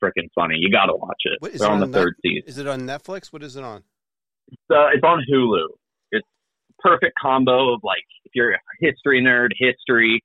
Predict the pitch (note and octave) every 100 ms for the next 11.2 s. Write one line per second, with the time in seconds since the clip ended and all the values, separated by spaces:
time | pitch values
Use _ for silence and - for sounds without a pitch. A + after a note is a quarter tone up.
0 | - A2 A2 A2 A2 G#2+ G2+ G2 G2 F#2
1 | G2 G2 G2+ G2 G2+ G2+ G2 G2 _ _
2 | _ _ _ _ _ _ - F2+ D2+ _
3 | _ - C#3 - D3 A2+ - _ - B2+
4 | - A#2 A#2 G2+ G2+ A2 A2 G#2 G#2+ G2
5 | F#2+ _ _ - _ D3 C#3+ C3+ C3+ C3+
6 | - D3+ A2+ _ - F3 - _ C3+ D#3
7 | A3 B3 F#3+ F#3 E3 C3+ B2 A#2 - _
8 | C3 A#2+ A#2 A#2 A2+ - B2 A#2 - B2
9 | - _ _ _ B2+ B2 _ _ - C3
10 | A#2+ C3+ C#3 C#3+ D3 C#3 C3+ C3+ B2+ A#2+
11 | A#2 _